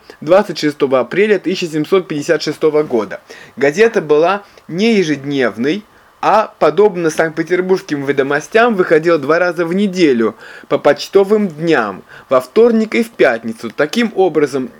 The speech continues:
за первый год вышло семьдесят два номера, из которых последний помечен тридцать первым декабря тысяча семьсот пятьдесят шестого года.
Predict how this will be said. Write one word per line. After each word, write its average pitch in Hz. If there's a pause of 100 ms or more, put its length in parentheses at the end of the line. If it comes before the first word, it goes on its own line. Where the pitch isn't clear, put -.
за 147
первый 185
год 160
вышло 156
семьдесят 180
два 135
номера, 160 (260)
из 208
которых 185 (180)
последний 143 (480)
помечен 175
тридцать 208
первым 170
декабря 143
тысяча 220
семьсот 208
пятьдесят 165
шестого 160
года. 107